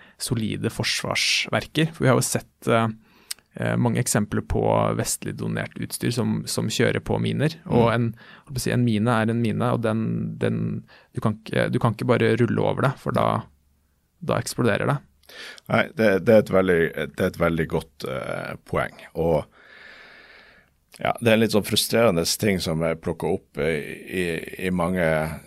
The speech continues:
Speaker 2: diskusjoner, og som det skrives om i, i media også, den her tanken om at, ja, men nå har de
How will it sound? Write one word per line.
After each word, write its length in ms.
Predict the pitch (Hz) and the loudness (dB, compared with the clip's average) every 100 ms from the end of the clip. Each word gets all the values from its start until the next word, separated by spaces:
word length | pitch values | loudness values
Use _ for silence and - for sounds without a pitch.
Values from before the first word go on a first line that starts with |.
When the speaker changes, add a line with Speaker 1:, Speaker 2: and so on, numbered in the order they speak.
| - | -10
Speaker 2:
diskusjoner, 640 | 95 - 98 117 117 92 | -6 -6 -4 -2 2 2
og 80 | 80 | 0
som 140 | 90 | -2
det 80 | 78 | -4
skrives 320 | - 87 92 85 | -4 -2 -2 -2
om 140 | 80 | -4
i, 60 | 80 - 85 | -4 -6 -4
i 40 | |
media 420 | 82 95 87 78 | -2 0 2 0
også, 380 | 85 - 87 76 | 0 -2 -4 -4
den 140 | 82 80 | -4 -4
her 140 | 87 | -4
tanken 440 | 85 95 87 - 82 | -4 -4 -4 -4 -4
om 80 | 78 | -4
at, 60 | 85 | -4
ja, 60 | 92 | -2
men 80 | 95 | 0
nå 80 | |
har 80 | |
de 80 | 107 | 0